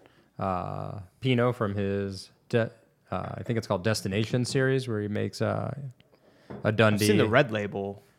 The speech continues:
Speaker 1: Yeah, the red one's the most common or popular, the Dundee, 'cause it's the most red fruit, most California style.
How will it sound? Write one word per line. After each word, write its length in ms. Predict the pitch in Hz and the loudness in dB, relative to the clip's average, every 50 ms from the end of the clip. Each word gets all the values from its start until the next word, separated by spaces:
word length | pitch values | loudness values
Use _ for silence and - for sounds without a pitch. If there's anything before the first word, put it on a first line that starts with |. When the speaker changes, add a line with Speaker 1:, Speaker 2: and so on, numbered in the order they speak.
| _ _ | _ _
Speaker 1:
Yeah, 200 | 131 131 113 98 | -2 0 0 0
the 120 | 95 110 107 | 0 0 2
red 200 | 120 135 143 135 | 2 2 2 2
one's 240 | 135 127 113 110 104 | 0 -2 -2 -2 -4
the 40 | 113 | -4
most 260 | 107 110 110 107 - | -4 -4 -4 -4 -4
common 440 | - 113 92 92 95 95 98 101 - | -4 -4 -4 -4 -6 -8 -8 -8 -8
or 160 | - 104 98 | -6 -6 -6
popular, 500 | 90 - 113 107 101 - - 95 92 95 | -4 -2 -2 -2 0 -2 -2 -4 -2 -2
the 80 | 92 98 | -4 -4
Dundee, 540 | 90 87 110 98 98 98 101 98 98 95 95 | -2 -2 0 0 0 0 0 0 0 -2 -2
'cause 180 | - 110 98 | -2 -2 -2
it's 140 | 98 92 - | -2 -6 -8
the 80 | - 104 | -6 -4
most 260 | 98 98 98 - - | -4 -2 -4 -4 -4
red 240 | 101 104 101 95 95 | -2 -2 -2 -2 -4
fruit, 320 | - - 107 104 104 - | -6 -6 -4 -4 -4 -4
most 280 | 101 98 98 92 - - | -2 -2 -2 -2 -2 -2
California 540 | - 104 95 98 92 - 101 101 98 95 92 | 0 0 0 0 -2 -4 -4 -4 -2 -4 -4
style. 500 | - - 107 98 95 95 98 98 92 | -2 -2 0 0 0 0 -2 -4 -6